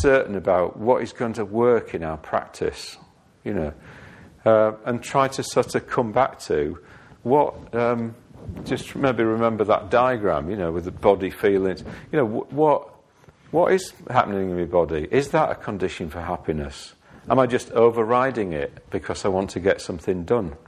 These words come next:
you know? Uh, how am, how are my feelings? Am I just overriding them? Am I just switching off from them?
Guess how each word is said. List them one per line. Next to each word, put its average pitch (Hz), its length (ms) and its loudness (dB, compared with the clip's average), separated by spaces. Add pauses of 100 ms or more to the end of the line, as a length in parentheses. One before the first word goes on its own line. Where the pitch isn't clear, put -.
you 110 80 -10
know? 76 280 -8 (760)
Uh, 110 280 4 (360)
how 135 260 4
am, 147 160 2
how 131 340 2
are 151 200 6
my 104 240 0
feelings? 78 840 -2
Am 120 160 2
I 120 80 4
just - 460 -8 (160)
overriding 120 640 2
them? 151 220 -2
Am 98 160 0
I 95 40 -4
just 104 180 -8
switching 110 500 -2
off 127 140 -2
from 85 300 -2
them? 71 220 -6